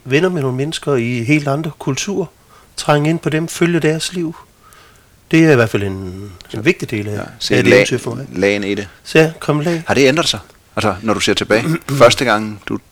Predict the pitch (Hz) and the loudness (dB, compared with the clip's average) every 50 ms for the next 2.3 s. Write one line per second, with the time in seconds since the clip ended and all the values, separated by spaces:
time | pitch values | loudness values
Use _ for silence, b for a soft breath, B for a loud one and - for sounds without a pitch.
0 | _ - 104 98 - 95 92 95 98 110 113 107 - _ - - 90 87 85 104 | _ -4 -4 -2 -2 0 0 2 2 2 0 -2 -4 _ -10 -8 -8 -4 -2 -2
1 | 127 170 - B B B B B B B B B - - - 101 104 101 107 107 | -4 -4 -6 B B B B B B B B B -10 -6 -2 0 0 2 4 4
2 | 101 92 90 101 98 - | 2 2 2 -2 -6 -6